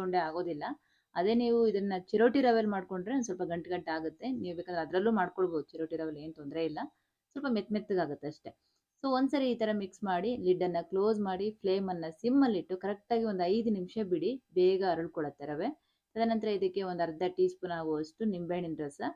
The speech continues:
ಹಾಗೆ ಇದಕ್ಕೆ ಒಂದ್ ಅರ್ಧ ಟೀ ಸ್ಪೂನ್ ಆಗುವಷ್ಟು ತುಪ್ಪವನ್ನ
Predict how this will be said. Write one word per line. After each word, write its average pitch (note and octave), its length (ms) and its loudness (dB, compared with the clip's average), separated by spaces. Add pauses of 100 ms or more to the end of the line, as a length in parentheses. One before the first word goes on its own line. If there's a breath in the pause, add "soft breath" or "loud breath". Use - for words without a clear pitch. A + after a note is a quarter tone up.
(400 soft breath)
ಹಾಗೆ B3+ 240 2
ಇದಕ್ಕೆ F#3+ 220 0
ಒಂದ್ E3 160 -4
ಅರ್ಧ D#3+ 200 -4 (140)
ಟೀ F3 140 -2
ಸ್ಪೂನ್ D#3 260 -6
ಆಗುವಷ್ಟು C#3 480 -8 (160)
ತುಪ್ಪವನ್ನ F#3 460 0